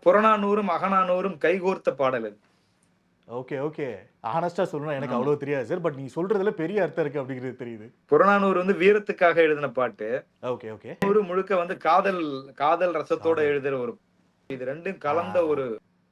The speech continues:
Speaker 1: கலவையான ஒரு பாட்டு இந்த பாட்டு.
Speaker 2: பாட்டு. ஓகே சார். இப்ப புரியுது சார். இப்ப புரிஞ்சிருச்சு எனக்கு. <laughs> ஓகே சார். ஓகே சார். And thank you so much சார்.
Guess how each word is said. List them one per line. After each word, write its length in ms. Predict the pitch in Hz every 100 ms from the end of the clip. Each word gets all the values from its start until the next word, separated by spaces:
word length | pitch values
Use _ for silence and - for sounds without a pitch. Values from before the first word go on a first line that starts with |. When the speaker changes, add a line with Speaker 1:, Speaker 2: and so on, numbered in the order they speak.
| _ _
Speaker 1:
கலவையான 480 | 143 147 147 143 143
ஒரு 160 | 120
பாட்டு 320 | 107 110 101 101
இந்த 120 | -
பாட்டு. 180 | - - _ _ 117 -
Speaker 2:
பாட்டு. 380 | 113 101 113 143
ஓகே 140 | 139
சார். 120 | 117
இப்ப 160 | 139 190
புரியுது 220 | 147 135
சார். 160 | 104 101
இப்ப 180 | 135 117
புரிஞ்சிருச்சு 360 | 127 110 98
எனக்கு. 420 | 95 87 - - -
<laughs> 640 | 160 - - - 208 185 -
ஓகே 120 | 180
சார். 180 | 127 101 - _ _
ஓகே 220 | 143 156
சார். 160 | 139 120
And 240 | 139 139
thank 480 | 127 110 - 165 202
you 40 | 220
so 320 | - 180 165
much 20 |
சார். 220 | 143 156